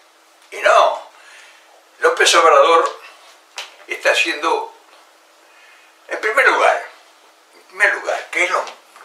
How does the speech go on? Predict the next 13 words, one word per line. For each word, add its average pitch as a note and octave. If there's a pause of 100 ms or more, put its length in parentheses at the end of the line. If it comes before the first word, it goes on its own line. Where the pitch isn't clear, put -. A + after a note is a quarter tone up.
(120)
o -
sea, D3+ (280)
quiero C5+
que -
lo -
tomes - (200)
con, - (540)
no C#4
con -
la -
pasión -
esa D3+
del, -